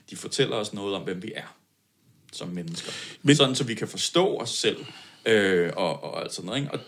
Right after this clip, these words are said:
Speaker 1: og, og det tror jeg, at, at der, hvor at Sam Harris' kritik har fuldstændig ret, men også rammer forbi,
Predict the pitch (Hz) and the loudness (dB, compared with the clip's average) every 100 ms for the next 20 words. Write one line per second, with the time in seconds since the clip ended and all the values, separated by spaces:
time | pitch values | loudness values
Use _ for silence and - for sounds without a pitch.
0 | - 143 - 151 147 208 - 185 139 131 | -6 -8 -6 -4 -2 -2 0 0 0 0
1 | 120 - - - 147 - 127 127 - - | -4 -6 -8 0 2 2 2 0 -2 -14
2 | - - - - 143 117 110 113 120 131 | -16 -10 -4 0 2 2 2 2 4 2
3 | - - _ _ _ - - 110 - 160 | -2 -8 _ _ _ -8 -4 0 2 0
4 | - - 135 - 127 - 104 104 113 151 | -4 -8 -6 -4 -6 -4 -4 -4 0 0
5 | 170 - - _ _ _ - - - - | 0 -8 -14 _ _ _ -20 -20 -12 -4
6 | 127 123 117 131 135 147 113 110 110 107 | 2 2 2 2 2 2 0 -2 -2 -4
7 | - _ _ - - 131 - 117 107 - | -10 _ _ -18 -2 -2 0 -4 -6 -10